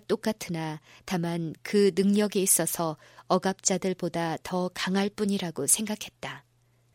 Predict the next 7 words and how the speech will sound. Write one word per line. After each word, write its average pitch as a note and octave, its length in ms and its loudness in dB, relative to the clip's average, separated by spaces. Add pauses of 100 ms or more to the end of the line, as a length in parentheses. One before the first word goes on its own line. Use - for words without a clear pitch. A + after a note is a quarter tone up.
(460)
이런 G#3+ 380 6
관념을 A3 540 4
기초로 F3 640 0 (400)
각종의 G#3+ 560 2
종교 G#3+ 420 4
형태가 G#3+ 560 0
형성되었다. G#3+ 1000 -2